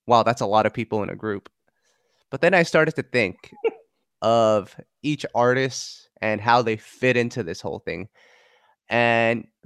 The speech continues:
before I get into that, because I think it's very important for, you know, everyone to understand, and this is something Tom and I had to understand when you broke it down.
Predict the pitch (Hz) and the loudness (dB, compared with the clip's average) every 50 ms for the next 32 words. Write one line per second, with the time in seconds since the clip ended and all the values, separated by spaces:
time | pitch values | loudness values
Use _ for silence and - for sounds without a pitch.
0 | 117 - 143 135 - - 156 175 190 180 170 160 131 139 131 127 120 110 - 120 | -8 -6 -6 -6 -4 -2 0 2 4 4 4 2 2 0 0 0 -2 -2 -4 -4
1 | 95 107 107 98 - - - 117 - 135 113 120 110 - 139 131 - 127 113 - | 0 2 2 2 2 0 -4 -6 -4 -2 -2 -2 -2 -2 -2 -4 -4 -6 -6 -6
2 | - 101 107 107 107 101 101 _ - 104 85 90 95 95 - - - - 120 113 | -4 -4 -2 -2 -4 -6 -8 _ -8 -8 -8 -8 -10 -12 -14 -16 -10 -6 -4 -2
3 | 110 104 101 - _ _ _ _ _ _ _ _ - 113 120 104 90 85 - _ | -2 -2 -4 -6 _ _ _ _ _ _ _ _ -8 -6 -4 -2 -2 -4 -4 _
4 | - 120 131 127 135 120 123 120 - 127 - 107 120 110 107 110 - - - 117 | -2 -2 0 0 0 -2 -2 -4 -4 -6 -6 -4 -4 -4 -6 -8 -8 -6 -4 -2
5 | 117 117 101 92 95 107 110 _ _ - 110 113 123 123 - 123 - - 123 - | 0 0 -2 -2 -4 -8 -12 _ _ -8 -6 -4 -6 -6 -6 -6 -6 -6 -4 -4
6 | - 120 113 - 123 120 120 113 101 107 131 143 139 107 104 - - - 107 107 | -6 -8 -4 0 0 2 2 2 4 4 4 4 4 2 0 -2 -6 -8 -8 -8
7 | 104 104 - - 107 104 101 104 107 117 127 - 107 107 107 107 113 113 - 117 | -8 -10 -8 -6 -4 -4 -4 -4 -8 -10 -12 -10 -8 -6 -6 -4 -4 -2 -2 -2
8 | 104 - - 101 - - 101 107 107 92 92 101 | -2 -2 -6 -6 -2 0 2 2 2 0 -2 -6